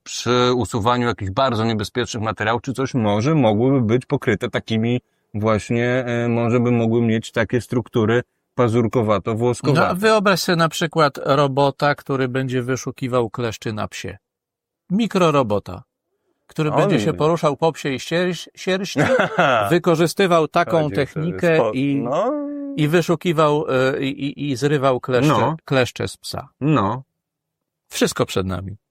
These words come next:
Speaker 1: Możliwe, możliwe. Okej, dziękuję ci, Piotrze, za ostatni odcinek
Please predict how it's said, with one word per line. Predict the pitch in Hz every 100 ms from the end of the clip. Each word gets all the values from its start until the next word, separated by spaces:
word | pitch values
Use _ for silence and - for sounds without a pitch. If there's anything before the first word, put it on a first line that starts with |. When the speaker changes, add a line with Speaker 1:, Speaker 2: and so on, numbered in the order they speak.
| _ _ -
Speaker 1:
Możliwe, | 110 127 - 311 98 92
możliwe. | 92 110 135 151 104 107 - _ _ _ _ _ _ _ _ _ _ _ _ _
Okej, | 120 135 247 190 107
dziękuję | 120 139 147
ci, | - -
Piotrze, | 117 113 123 120
za | 120
ostatni | 120 - 107 117 117
odcinek | - - 131 131 -